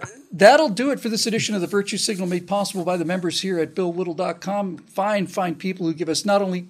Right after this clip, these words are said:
exciting and interesting topics, but who talk about these kind of things in our member forum all the time. You probably have some very, very, very good friends out there that you haven't met yet.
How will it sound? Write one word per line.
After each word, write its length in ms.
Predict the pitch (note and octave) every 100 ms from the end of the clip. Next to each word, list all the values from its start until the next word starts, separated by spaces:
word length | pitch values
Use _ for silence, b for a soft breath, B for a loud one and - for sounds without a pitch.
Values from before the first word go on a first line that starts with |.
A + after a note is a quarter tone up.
| -
exciting 500 | D#3 - G3+ F#3 F3
and 80 | E3
interesting 400 | E3 F3+ F3+ C#3+
topics, 420 | B3+ C4+ E3 - B B B B B
but 140 | - F3
who 80 |
talk 280 | F3+ A3 B3+
about 320 | G#3 E3+ D#3+
these 200 | D#3+ D#3+
kind 240 | - G#3+ B3+
of 80 | E3+
things 260 | D#3+ E3
in 200 | - F3+
our 100 | E3+
member 240 | D#3+ A#3+ B3+
forum 480 | - E3 D3+ D3+ -
all 200 | C4 C#4
the 120 | F#3
time. 320 | F#3 C#4+ C#4+ - B B B
You 140 | G3+ C4+
probably 440 | C4+ C#4 B3 A#3
have 120 | A3
some 200 | A3 F#3
very, 480 | D3 - B3+ C#4+ C#4
very, 360 | F#3+ A3 A3+ G3+
very 300 | E3+ G3+ G3
good 180 | E3+
friends 300 | F3 F3+ E3+
out 160 | D#3 D3+
there 160 | D#3 D3+
that 180 | B2
you 80 | -
haven't 240 | D#3 D3+ C3+
met 180 | C3
yet. 240 | - -